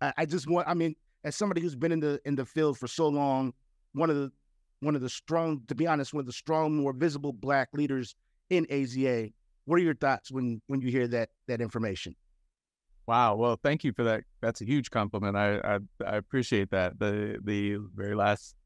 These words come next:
Speaker 2: uh, comment that you made, I appreciate that. Um, so I, I have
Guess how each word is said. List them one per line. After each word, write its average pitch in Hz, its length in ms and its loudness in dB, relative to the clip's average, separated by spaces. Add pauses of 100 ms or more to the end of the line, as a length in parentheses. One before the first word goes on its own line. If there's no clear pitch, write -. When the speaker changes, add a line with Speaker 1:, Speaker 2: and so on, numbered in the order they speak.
(140)
Speaker 2:
uh, 110 400 -4
comment 110 340 2
that 95 180 -2
you 101 80 -4
made, 98 180 -2
I 98 60 2
appreciate 98 500 -2
that. 101 220 -4 (380)
Um, 120 520 -2 (180)
so 143 260 0
I, 165 320 0 (260)
I 165 140 2
have 190 240 2